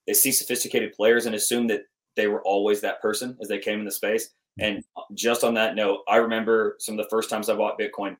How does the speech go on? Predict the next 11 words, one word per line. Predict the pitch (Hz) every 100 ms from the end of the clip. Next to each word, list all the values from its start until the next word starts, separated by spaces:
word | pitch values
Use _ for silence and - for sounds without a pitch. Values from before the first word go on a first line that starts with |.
| -
was | 104
from | 117
a | 104 -
very | 113 113 113 101 98 _ _ -
immature, | 123 113 123 113
rebellious | 104 104 104 101 95
nature. | 101 101
I | 98
was | 95
like, | -
"Man, | -